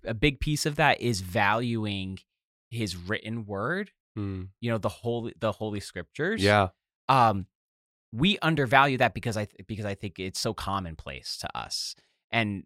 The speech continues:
Speaker 1: you know, a lot of times it's like, "Oh, I wish I knew what to do." And it's like, "Well, did you read the Bible?"
Speaker 2: Yeah.
Speaker 1: It's, it's like someone trying to put a, something together and they're like, "I don't know what to do with this." It's like, "Well, did you read the manual?"
Speaker 2: Right,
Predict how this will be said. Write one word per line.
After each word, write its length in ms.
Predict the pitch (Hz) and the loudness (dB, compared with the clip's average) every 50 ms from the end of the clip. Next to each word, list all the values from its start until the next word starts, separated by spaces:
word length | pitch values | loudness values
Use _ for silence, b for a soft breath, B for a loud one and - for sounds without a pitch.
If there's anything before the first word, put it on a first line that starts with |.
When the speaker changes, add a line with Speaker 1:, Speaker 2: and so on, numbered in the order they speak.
| _ | _
Speaker 1:
you 140 | - 110 110 | -6 -4 -2
know, 120 | 104 98 95 | 0 0 2
a 40 | 101 | 4
lot 200 | 107 113 120 117 | 6 6 6 6
of 80 | 110 | 4
times 340 | - - 135 123 120 110 98 | 0 0 0 2 2 2 0
it's 160 | 101 - - | -4 -6 -4
like, 160 | 101 92 87 - | -4 -4 -4 -4
"Oh, 140 | - 147 139 | -2 0 0
I 120 | 127 131 131 | 2 2 2
wish 220 | 123 147 143 - | 0 0 -2 -2
I 80 | 135 120 | -2 -2
knew 160 | 127 135 131 | -2 -2 -4
what 220 | 117 117 95 - | -4 -4 -6 -8
to 100 | - 113 | -8 -8
do." 140 | 101 - 143 | -4 0 0
And 100 | 123 110 | 0 0
it's 80 | 107 104 | 0 -2
like, 120 | 117 - | -4 -6
"Well, 140 | - 123 120 | -4 -4 -4
did 240 | 104 - 120 104 - | -4 -4 -6 -4 -2
you 80 | 127 113 | -2 -2
read 220 | 104 127 147 - | 0 -2 -2 -2
the 60 | 120 | -2
Bible?" 520 | 90 90 90 110 147 180 277 294 - - - | -2 -2 -2 -2 -2 -2 -4 -4 -4 -6 -2
Speaker 2:
Yeah. 220 | - 95 90 80 - _ _ _ _ _ _ _ _ _ _ - | 2 2 2 2 0 _ _ _ _ _ _ _ _ _ _ 0
Speaker 1:
It's, 340 | 131 135 131 - - - - - | 2 2 2 2 -2 -2 -2 -4
it's 140 | - - - | -4 -2 -2
like 100 | 143 - | 0 0
someone 300 | - 170 156 160 160 139 | 2 2 4 4 2 2
trying 200 | - - 147 139 | 4 4 4 4
to 60 | - | 4
put 220 | - - 165 135 | 2 0 0 0
a, 60 | 120 - _ _ - | 0 -2 _ _ -12
something 340 | - - - - - 135 117 | -6 0 0 0 0 0 -4
together 500 | 117 101 135 135 135 117 117 110 107 107 | 0 4 6 6 6 8 6 6 4 4
and 140 | 107 104 107 | 4 2 0
they're 80 | 107 | 0
like, 140 | 104 101 - | 0 0 2
"I 80 | 90 143 | 2 2
don't 100 | 160 156 | 2 2
know 60 | 139 | 0
what 120 | 127 120 | 0 -2
to 60 | 117 113 | -4 -4
do 140 | 110 135 | -2 0
with 100 | 131 120 | 0 0
this." 80 | 110 101 | 0 0
It's 80 | 104 107 | -2 -4
like, 80 | 104 98 | -6 -6
"Well, 60 | 107 | -6
did 220 | 95 120 107 95 | -6 -6 -6 -6
you 60 | 110 | -6
read 160 | 98 110 107 - | -6 -8 -8 -8
the 60 | 82 | -8
manual?" 440 | 80 80 80 85 90 110 135 160 104 | -10 -8 -6 -6 -6 -4 -2 0 4
Speaker 2:
Right, 260 | 110 110 104 92 | 4 4 4 4